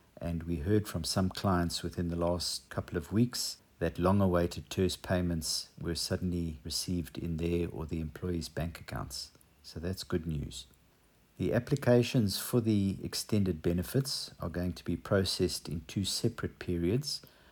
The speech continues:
The portal is already open for applications for this first period. On about the twenty-eighth of February, the Department of Labour sent a letter to all employers outlining the categories of employees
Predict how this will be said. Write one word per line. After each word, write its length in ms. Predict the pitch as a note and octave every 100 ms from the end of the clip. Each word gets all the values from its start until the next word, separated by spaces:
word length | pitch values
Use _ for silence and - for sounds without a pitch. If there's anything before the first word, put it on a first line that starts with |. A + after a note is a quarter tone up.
| _ _
The 60 | -
portal 540 | - B2 A#2 - G#2+
is 180 | F2+ F#2
already 440 | F2+ F2+ G#2+ A2
open 340 | - F#2 - E2+
for 220 | - D#2+
applications 800 | - - - F#2 F2+ - D#2+ D2+
for 160 | - F2+
this 200 | E2+ -
first 460 | - F#2 - -
period. 460 | - D#2+ C#2+ G#1 - - _ _ _ _ _ _ _ -
On 160 | G#2
about 320 | A2 G#2 G2+
the 80 | -
twenty-eighth 680 | - A#2 G#2 G2 F2+ G2 -
of 100 | E2+
February, 500 | - B2 A#2+ A#2+ B2
the 140 | A2+
Department 540 | F2 - G#2 G2 - F2+
of 100 | D#2+
Labour 340 | F2 F2+ E2+
sent 340 | F2 - F2+ -
a 40 |
letter 420 | D#2+ F2 G2+ -
to 160 | G2+ -
all 220 | - F#2+
employers 720 | F2+ E2 - G#2+ B2+ C3+ - - - - _ -
outlining 640 | G#2 - F#2 F#2+ G2+ F#2+
the 80 | F2
categories 720 | - B2+ A#2+ A2+ G2+ F#2+ -
of 180 | - E2+
employees 800 | F2+ E2+ - G2 F#2+ F#2 F2 -